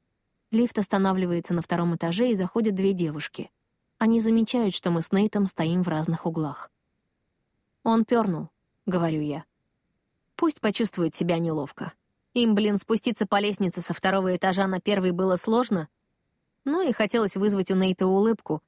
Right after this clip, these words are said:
что у меня и получилось. Ухмылка, ямочки. "Оу, да. Простите, дамочки. Навалил немного", — отзывается он. Я зажимаю рот рукой, чуть не хрюкая от смеха.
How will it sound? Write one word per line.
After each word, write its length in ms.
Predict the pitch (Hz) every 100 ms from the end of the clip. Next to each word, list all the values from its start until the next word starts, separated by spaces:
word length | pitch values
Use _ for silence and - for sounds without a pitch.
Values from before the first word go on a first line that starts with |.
| _ -
что 240 | - 196
у 120 | 190
меня 340 | 185 170 175 175
и 40 |
получилось. 720 | 170 160 151 - 131 135 - _ _ _ _ _
Ухмылка, 720 | - 165 - 170 214 - 202 - _ _ _ -
ямочки. 680 | 180 160 151 147 - - 185 _ _ _ _ _ _ _ _ _
"Оу, 480 | 233 247 220 180 160
да. 400 | 170 196 175 156 _ _ _ _ _ _ -
Простите, 480 | 220 220 269 226
дамочки. 560 | 165 160 156 - - 175 _ _ _ _ -
Навалил 580 | 208 208 208 214 226 208
немного", — 560 | 170 165 165 160 143 - _ _ _ -
отзывается 680 | 170 165 156 151 151 - 151
он. 220 | 147 147 _ _ _ _ _ _
Я 200 | - 185
зажимаю 480 | 180 175 180 180 175
рот 200 | 175 175
рукой, 340 | 170 165 208 196
чуть 200 | 165 175
не 100 | 165
хрюкая 480 | 190 180 170 160
от 80 | 165
смеха. 460 | - 165 151 -